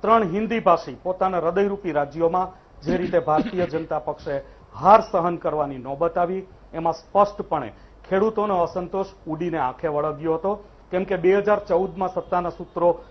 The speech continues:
ગ્રહણ કરતા પહેલા ભારતીય જનતા પક્ષે પાક વીમો અને ટેકાના ભાવના મુદ્દે ખેડૂતોને લોભાવનારી જાહેરાત કરી હતી અને ગમે તે કારણસર એ યોજનાનું આપ-,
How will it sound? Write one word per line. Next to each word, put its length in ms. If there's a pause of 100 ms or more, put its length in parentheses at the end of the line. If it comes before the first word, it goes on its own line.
(180)
ગ્રહણ 300
કરતા 380
પહેલા 440 (360)
ભારતીય 440
જનતા 340
પક્ષે 440 (340)
પાક 280
વીમો 340
અને 140
ટેકાના 500
ભાવના 380
મુદ્દે 360 (340)
ખેડૂતોને 500
લોભાવનારી 680
જાહેરાત 540
કરી 260
હતી 260 (280)
અને 280 (300)
ગમે 260
તે 120
કારણસર 560 (400)
એ 80
યોજનાનું 640
આપ-, 220